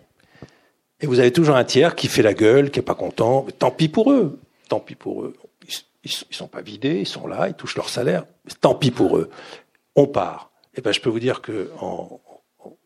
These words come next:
en Bercy, ça a été une aventure merveilleuse. J'avais Claude Berry comme président, pas fa-, pas simple, pas facile, pas facile du tout. Il m'appelle, il faut faire Renoir, Renoir. Bon, qu'est-ce que c'est que ça ? Renoir, Renoir.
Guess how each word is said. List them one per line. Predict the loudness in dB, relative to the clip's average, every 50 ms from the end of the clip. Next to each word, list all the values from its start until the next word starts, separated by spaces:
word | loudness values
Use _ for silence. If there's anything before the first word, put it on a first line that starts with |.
| _ _
en | -16 -16 -14 -14 -14 -16 -16 -18 -20 -20 -20 _ -6
Bercy, | -6 -4 -4 -2 -4 -4 -4 -6
ça | -6 -8 -8 -8
a |
été | -10 -12 -14 -10 -8 -8 -6
une | -6 -8 -8
aventure | -8 -8 -8 -10 -10 -10 -12 -10
merveilleuse. | -8 -6 -6 -4 -4 -4 -2 -2 -4 -4 -6 -10 _ _ _ _ _ _ _ _ _ _ _ _ _ _ _ _ _ _ _ _ -20 -20 _ _ _ _
J'avais | -6 -2 0 0 0 2
Claude | 2 0 0 2
Berry | 2 2 2 2 2 0
comme | -2 -4 -6 -6
président, | -6 -6 -6 -6 -4 -2 0 0 0 -2 -4 -6 -14 _ _
pas | -10 -8
fa-, | -8 -10 -4 _
pas | -2 -2
simple, | 0 -2 -2 -2 -2 -2 -4 -8 -16 -8 _
pas | -2 -2
facile, | 0 0 -2 -4 -4 -8 -10 -10 -10 -10 -10 -14 _ _ _ -20 -20 -20 -20 _ _ -20 -20 _ _ _ _ _ _ _ _ _ _ _ _ 0
pas | 0 0
facile | 2 0 -2 -2 -4 -6 -6 -8
du | -10 -10
tout. | -10 -10 -10 -10 -10 -10 -14 _ -20 -20 -20 -20 -20 _ _ _ _ _ _ _ _ _ _ _ _ _ _ _ _ _ _ _ _ _ _ _ _
Il | 0 2 4
m'appelle, | 2 2 4 4 4 4 4 2 -2
il | 2
faut | 4 4 4
faire | 6 4 2 4 6
Renoir, | 6 6 6 4 4 2
Renoir. | 2 0 -2 0 -2 -2 -4 -4 -6 -4
Bon, | -2 0 0 -2 -4 -8 _ -14 -6 -4
qu'est-ce | -4 -4
que | -4 -8
c'est | -12 -10 -12
que | -12
ça ? | -12 -12 -10
Renoir, | -2 2 2 4 4 4 4 2 0
Renoir. | -2 -2 -2 -2 -4 -6 -8 -12 -16 -20